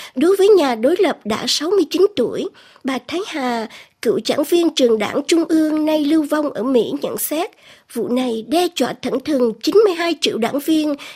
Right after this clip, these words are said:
khiến họ phải vâng lời như nô lệ của ông Tập. Bà khẳng định Nhậm Chí Cường là một người không bao giờ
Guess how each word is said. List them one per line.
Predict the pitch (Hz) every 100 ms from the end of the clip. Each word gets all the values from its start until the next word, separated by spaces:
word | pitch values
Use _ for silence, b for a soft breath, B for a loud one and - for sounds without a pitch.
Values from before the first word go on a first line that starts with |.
| _
khiến | - 359 427
họ | 254 208
phải | 208 247 -
vâng | 277 339 320
lời | 277 254 233
như | 262 320
nô | 320 320
lệ | 277 220 196
của | -
ông | 311 311
Tập. | 285 240 - b b b
Bà | 233 240
khẳng | - 233 254
định | 262 165 208 B B
Nhậm | 254 220 220
Chí | 330 392
Cường | - 277
là | 240
một | 226 220 -
người | 254 254 226
không | - 381
bao | 359 359
giờ | - 269 240